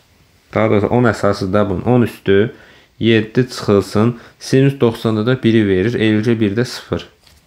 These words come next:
Aha, bərabərdir, bərabərdir.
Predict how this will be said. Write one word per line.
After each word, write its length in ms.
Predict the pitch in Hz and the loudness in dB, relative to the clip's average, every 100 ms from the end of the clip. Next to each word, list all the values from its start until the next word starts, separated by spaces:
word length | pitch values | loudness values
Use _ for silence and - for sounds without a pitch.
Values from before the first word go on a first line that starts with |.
| _ _ _ _ - - | _ _ _ _ -10 -2
Aha, 260 | 107 95 95 _ _ _ - | 0 0 -6 _ _ _ 0
bərabərdir, 640 | 113 120 120 123 120 131 | 2 4 2 2 0 -2
bərabərdir. 600 | 117 104 101 98 95 85 | -2 -2 -2 -2 -4 -6